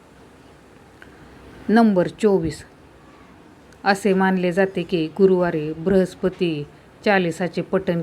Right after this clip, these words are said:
केल्याने कुंडलीत बृहस्पतीचे अर्थात गुरुस्थान मजबूत होते,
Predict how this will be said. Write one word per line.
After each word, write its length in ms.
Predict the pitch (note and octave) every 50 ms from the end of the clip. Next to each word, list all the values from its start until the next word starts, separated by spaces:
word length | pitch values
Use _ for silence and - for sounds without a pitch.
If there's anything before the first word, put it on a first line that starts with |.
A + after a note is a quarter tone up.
| D#3+
केल्याने 420 | - F#3 F3 E3 E3+ D#3+ D#3+ D3+ D3+ - - - - - - - - - - -
कुंडलीत 460 | C4+ C4 B3 A#3+ B3 A3+ A#3 A3 G#3
बृहस्पतीचे 960 | F#3 F#3 G#3+ G#3+ G#3+ G3+ - - G#3 G3 G3 G3 F#3+ F#3+ G3 F#3 E3 D#3 D#3+ - - - - - - - - -
अर्थात 400 | G3+ A#3 A#3+ A3 A3+ G#3+ F#3 F3
गुरुस्थान 720 | F#3+ F#3 G#3 A3 A3 A3 A3 G#3+ - - - G3 F3 D#3+ E3
मजबूत 460 | E3+ F#3+ G#3 G3+ F3+ F3+ D#3 D#3 D3 D3+
होते, 300 | D#3+ D#3+ D3 - D3+